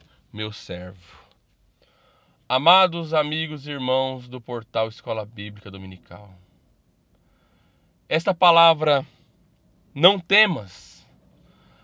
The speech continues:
aparece trezentos e sessenta e cinco vezes na Bíblia, como que querendo dizer, uma vez por dia, Deus falando para nós, "Não temas",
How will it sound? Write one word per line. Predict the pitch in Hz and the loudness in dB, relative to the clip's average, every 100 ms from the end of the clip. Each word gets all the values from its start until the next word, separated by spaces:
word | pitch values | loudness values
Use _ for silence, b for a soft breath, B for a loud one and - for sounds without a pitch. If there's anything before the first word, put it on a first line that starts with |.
| b - | b -8
aparece | 143 160 156 165 165 - 160 | -2 2 2 2 0 -4 -16
trezentos | - 160 156 139 180 196 - 160 | -12 -10 -10 -8 -8 -8 -10 -14
e | 160 | -12
sessenta | 165 - 160 151 | -12 -10 -12 -12
e | |
cinco | - 160 139 | -12 -12 -14
vezes | 120 156 139 | -8 -8 -8
na | 156 135 | -8 -8
Bíblia, | 127 170 131 117 - b b b b _ | -6 -6 -6 -12 -14 b b b b _
como | - 226 226 208 | 2 4 4 0
que | 180 | -8
querendo | 170 185 170 175 | -2 0 0 -2
dizer, | 143 147 143 165 160 143 b b b | -8 -16 -4 0 0 -2 b b b
uma | - 240 233 185 | -10 0 2 2
vez | 147 214 214 | 0 -2 -2
por | - 196 | -6 -8
dia, | 135 139 196 196 180 | -8 -6 -4 -4 -4
Deus | 143 180 170 | -4 -4 -2
falando | 180 165 165 | -2 -2 -4
para | - 151 143 | -2 0 0
nós, | 131 131 127 - - b b b b _ - | 0 0 -2 -6 -20 b b b b _ 0
"Não | 170 233 | 6 6
temas", | - - 175 175 131 117 - - | 4 6 6 6 0 -6 -16 -20